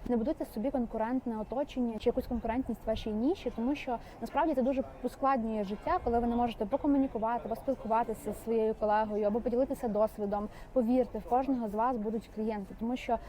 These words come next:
ви всі працюєте з соцмережами, в кожного з вас інший стиль, інше бачення, інша манера комунікації. На кожен товар є свій покупець, так само з творчою нішою. На кожного С М М ника, контент-мейкера, таргетолога є свій клієнт,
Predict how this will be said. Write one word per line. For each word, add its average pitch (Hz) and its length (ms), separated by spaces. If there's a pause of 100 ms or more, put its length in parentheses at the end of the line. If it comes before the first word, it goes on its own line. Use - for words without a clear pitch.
(140)
ви 226 100
всі 277 320
працюєте 240 720 (280)
з 196 220
соцмережами, 226 680
в 208 80
кожного 262 300
з 214 40
вас 240 220
інший 240 320
стиль, - 260
інше 233 300
бачення, 202 380
інша 240 180
манера 254 260
комунікації. 214 960
На 220 80 (120)
кожен 214 280
товар 208 300
є 220 60 (100)
свій 220 180
покупець, - 500
так 208 180
само 254 200
з - 40
творчою 208 460
нішою. 196 420 (280)
На 196 80
кожного 208 340
С - 160
М 208 180
М 269 80
ника, 262 200
контент-мейкера, 226 760
таргетолога 214 640
є 220 160
свій 220 320
клієнт, 214 440